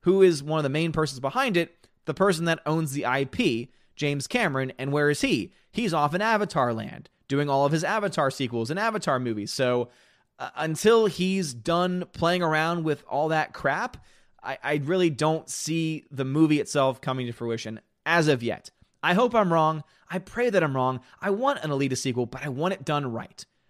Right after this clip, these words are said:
I want the money behind it. I want the visual effects department behind, behind it,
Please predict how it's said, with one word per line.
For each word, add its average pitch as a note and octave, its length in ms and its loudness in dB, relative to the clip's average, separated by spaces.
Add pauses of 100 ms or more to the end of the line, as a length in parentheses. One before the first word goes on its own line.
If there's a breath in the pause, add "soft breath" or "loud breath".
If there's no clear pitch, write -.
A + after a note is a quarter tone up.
(200)
I - 100 -10
want C3+ 200 -4
the A#2+ 60 -6
money D#3 280 -2
behind F#3+ 380 0
it. F#3+ 160 2
I B2+ 60 -4
want C3 240 -4
the A#2+ 120 -6
visual F#3+ 320 0
effects F3+ 280 -2
department D3+ 500 2
behind, C3+ 400 -6
behind C3 300 -4
it, - 120 -4